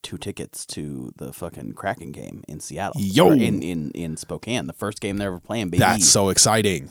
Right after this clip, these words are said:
Speaker 2: Congratulations.
Speaker 1: Thanks, man. They sold out in twelve minutes. <laughs> So
Speaker 2: Wow.
Speaker 1: Is that
Speaker 2: So
Speaker 1: right?
Speaker 2: your
Speaker 1: Yeah.
Speaker 2: bots did good.
Speaker 1: Yeah, exactly. So we did great. <laughs> Um, but I'm excited. The problem is I don't,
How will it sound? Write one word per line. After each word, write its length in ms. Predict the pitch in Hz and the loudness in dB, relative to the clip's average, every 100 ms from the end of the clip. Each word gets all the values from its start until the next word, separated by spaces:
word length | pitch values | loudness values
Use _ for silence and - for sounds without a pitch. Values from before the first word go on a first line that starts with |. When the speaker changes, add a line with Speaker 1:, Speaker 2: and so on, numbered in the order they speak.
| - | -4
Speaker 2:
Congratulations. 720 | 117 104 104 107 110 - - | 0 4 4 4 2 2 2
Speaker 1:
Thanks, 200 | 135 131 | 2 2
man. 140 | 123 | 2
They 80 | 117 | 2
sold 200 | 117 127 | 0 2
out 120 | 123 | 2
in 240 | 101 98 98 | 2 -2 -2
twelve 260 | - 117 | 2 2
minutes. 460 | 98 - - - - | 2 -8 -8 -6 -6
<laughs> 60 | _ - | _ -6
So 480 | - 131 - 143 - - - - - | -2 0 0 -2 -2 -16 -4 -4 2
Speaker 2:
Wow. 140 | 110 - - - - | 2 4 0 -4 -8
Speaker 1:
Is 100 | 131 | 0
that 40 | - | 6
Speaker 2:
So 80 | 127 | 8
Speaker 1:
right? 40 | |
Speaker 2:
your 100 | 101 | 8
Speaker 1:
Yeah. 40 | |
Speaker 2:
bots 240 | 107 98 - | 6 4 4
did 160 | 104 85 | 2 2
good. 280 | 85 69 - - | 0 0 -10 -2
Speaker 1:
Yeah, 200 | 160 107 | 2 2
exactly. 360 | 87 104 - | 2 0 0
So 100 | - | -4
we 120 | 92 87 | -4 0
did 120 | - | 0
great. 200 | - - _ _ _ | -2 -14 _ _ _
<laughs> 280 | - - | -20 -10
Um, 640 | - 95 87 73 58 64 - _ _ _ _ _ _ _ _ - | -4 0 0 -2 -6 -10 -12 _ _ _ _ _ _ _ _ -14
but 380 | 135 135 117 110 _ _ _ _ _ _ _ _ _ - | -4 0 2 0 _ _ _ _ _ _ _ _ _ 0
I'm 160 | 127 139 | 2 2
excited. 420 | - 120 131 147 | 4 4 4 2
The 80 | 120 | 0
problem 260 | 101 101 | 2 2
is 100 | 117 | 2
I 120 | 110 107 | 2 0
don't, 440 | 107 98 101 - | 0 0 0 -4